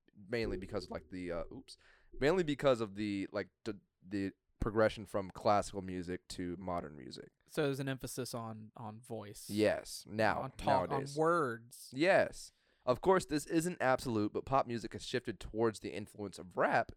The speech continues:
Speaker 1: therefore creating a larger dependency on lyrical uniqueness. And I said that, I wrote that down without, like, backing that up, but then I happened to come across evidence for that very claim.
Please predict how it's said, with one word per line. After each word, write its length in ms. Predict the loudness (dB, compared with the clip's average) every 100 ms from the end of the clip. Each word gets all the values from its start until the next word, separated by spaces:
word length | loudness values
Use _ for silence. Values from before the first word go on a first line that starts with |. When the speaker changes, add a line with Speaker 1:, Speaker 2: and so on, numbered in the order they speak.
| _ _ _ 4
Speaker 1:
therefore 340 | 6 8 6
creating 280 | 6 4 4
a 60 | 4
larger 200 | 2 0
dependency 460 | -4 -4 -6 -6 -6
on 160 | -6
lyrical 420 | -2 -2 -2 -6 -8
uniqueness. 680 | -8 -8 -8 -8 -12 -14 -18 _ _ _ _ _ _ _ -20 -4 2
And 140 | 4
I 140 | 4
said 320 | 6 4 4 6
that, 320 | 6 6 4
I 80 | 4
wrote 220 | 6 6
that 160 | 4 6
down 400 | 4 4 2 -2 _ _ _ -12
without, 400 | 0 2 2 -2 _ _ _
like, 260 | -4 -4 -6 -4
backing 340 | 2 2 0 -6
that 160 | 0
up, 180 | 2 0
but 120 | -2 -2
then 140 | 2
I 120 | 2
happened 360 | 4 4 2 -6
to 80 | -6
come 240 | -4 -4
across 500 | -4 2 4 4 4
evidence 460 | 2 2 0 -4 -8
for 220 | -6 -2
that 160 | 0 0
very 180 | 0 -2
claim. 440 | 0 0 0